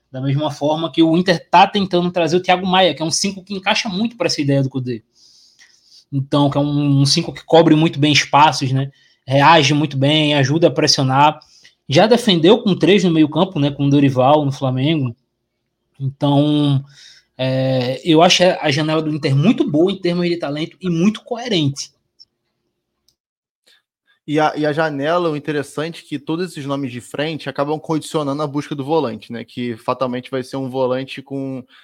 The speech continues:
Speaker 2: é, capacidade de, de conseguir cobrir lateral, de conseguir,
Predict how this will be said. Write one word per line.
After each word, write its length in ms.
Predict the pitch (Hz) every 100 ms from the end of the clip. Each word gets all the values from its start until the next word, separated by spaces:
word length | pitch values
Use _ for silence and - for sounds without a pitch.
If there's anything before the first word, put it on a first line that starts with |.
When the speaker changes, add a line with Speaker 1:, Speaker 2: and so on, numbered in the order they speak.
| _
Speaker 2:
é, 220 | - 120 117
capacidade 680 | 131 - 131 - 131 131
de, 760 | 123 127 127 120 117 113 110 107
de 160 | 113 113
conseguir 460 | 127 120 123 117
cobrir 260 | 139 127 127
lateral, 640 | 127 123 127 120 143 151
de 140 | 143 131
conseguir, 600 | 131 123 - 131 135